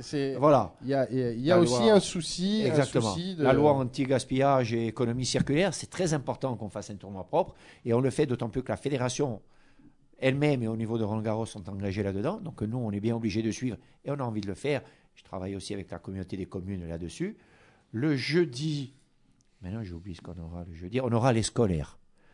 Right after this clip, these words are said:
Speaker 2: On a travaillé avec le rectorat d'académie pour que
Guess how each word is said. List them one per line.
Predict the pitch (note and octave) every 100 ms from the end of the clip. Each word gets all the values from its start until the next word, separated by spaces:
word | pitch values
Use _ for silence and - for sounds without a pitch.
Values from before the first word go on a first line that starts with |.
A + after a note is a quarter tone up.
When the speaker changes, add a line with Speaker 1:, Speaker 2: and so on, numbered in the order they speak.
| _ _ _ -
Speaker 2:
On |
a | F2
travaillé | - G#2 A2
avec | A2+ G2 -
le | F#2 F2+
rectorat | F#2 G#2+ A2 F#2+ F2+
d'académie | D#2+ F2 D2+ E2+ C3+ _ _ _ _ _ _ _
pour | A#2 -
que | A#2+ G2+